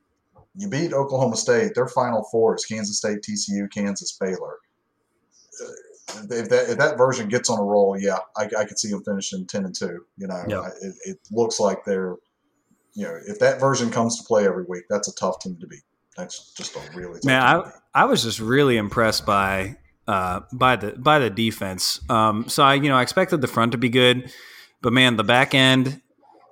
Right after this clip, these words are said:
Speaker 2: the back end, uh, uh, looked really solid. The defensive backs were closing fast.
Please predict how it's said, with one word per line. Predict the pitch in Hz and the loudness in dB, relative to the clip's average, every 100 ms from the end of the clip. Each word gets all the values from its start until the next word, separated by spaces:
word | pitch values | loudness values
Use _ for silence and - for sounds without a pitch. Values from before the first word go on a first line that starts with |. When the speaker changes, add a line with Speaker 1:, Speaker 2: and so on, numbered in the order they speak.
| _ | _
Speaker 2:
the | - | -4
back | 113 139 151 | 2 2 2
end, | 143 135 139 143 | 4 4 4 2
uh, | 147 - 120 117 117 - | 0 0 4 6 4 4
uh, | 120 | 2
looked | 123 120 117 | 2 0 0
really | 117 120 117 | 2 2 2
solid. | - 107 110 104 | 4 4 4 2
The | |
defensive | 104 104 123 117 113 | -2 0 0 0 2
backs | 123 120 - | 2 2 -2
were | 95 | -6
closing | - 110 113 107 104 | -2 0 2 0 -6
fast. | - 104 107 110 - | -2 0 2 2 0